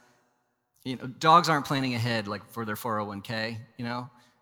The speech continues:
It tends to emphasize people who live for now and are destructive because of that. But very strangely, in Philippians three, Paul's talking about self-righteous religious people who trust in the law for their salvation, and you know what he calls them?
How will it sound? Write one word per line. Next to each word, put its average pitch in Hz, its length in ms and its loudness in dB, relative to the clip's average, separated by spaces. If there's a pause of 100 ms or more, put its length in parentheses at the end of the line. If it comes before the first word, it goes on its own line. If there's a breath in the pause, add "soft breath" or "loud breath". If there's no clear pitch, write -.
(160)
It 131 140 -6
tends 156 240 -2
to 151 100 -2
emphasize 127 540 -2
people 131 240 -6
who 117 140 -4
live 110 220 -4
for 113 160 -6
now 101 440 -6
and 117 100 -10
are 104 120 -6
destructive 101 640 -8
because 98 340 -14
of 90 120 -20
that. 76 240 -20 (1300 soft breath)
But 110 80 -12
very 180 220 4
strangely, 175 500 2
in 135 80 2
Philippians 165 600 0
three, 180 440 -4 (400 soft breath)
Paul's 180 240 4
talking 170 160 4
about 139 300 0
self-righteous 185 1400 2
religious 170 460 0
people 180 320 -4
who 135 120 -10
trust 190 420 0
in 160 120 -2
the 131 80 0
law 131 320 6
for 151 160 -4
their 135 160 -2
salvation, 131 720 0
and 117 180 -6
you 101 180 -8
know 139 320 0
what 160 200 -2
he 160 100 -4
calls 151 440 4
them? 92 300 -12